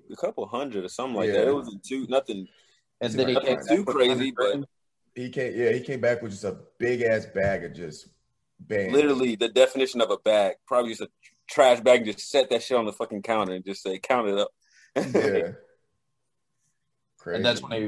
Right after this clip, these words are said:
Speaker 3: that was from, from the tour, or that was from his drug dealing days?
Speaker 2: That was, that was from the music. That was after he got out and he was trying to, he was getting into the music.
Speaker 3: No shit.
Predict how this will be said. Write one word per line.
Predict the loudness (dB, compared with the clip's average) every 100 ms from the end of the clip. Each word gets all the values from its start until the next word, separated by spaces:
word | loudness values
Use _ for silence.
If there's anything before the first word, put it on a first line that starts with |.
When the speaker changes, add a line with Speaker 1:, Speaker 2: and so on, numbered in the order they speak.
| 0
Speaker 3:
that | 2 2
was | 0
from, | 0 0 0 -4
from | 0 2
the | 4
tour, | 2 4 4
or | 4
that | 2
was | 0
from | -6
his | -8
drug | -2 -2 0
dealing | -4 -8 -8
days? | -8 -8 -14 _
Speaker 2:
That | 0 2
was, | 0 -4 0
that | 4
was | 4 2
from | -6
the | -6
music. | -6 -8 0
That | 2
was | 2 2
after | 0 0 -2
he | -8 -6
got | -2
out | -2 -2 -4 -8
and |
he | -6
was | -6 -6
trying | -6 -6
to, | -6
he | -8
was | -6
getting | -4 -4
into | -4
the | -8
music. | -6 -6 -6 -10 -12 -20 _ _ -18
Speaker 3:
No | -14 -12
shit. | -12 -14 -14 -14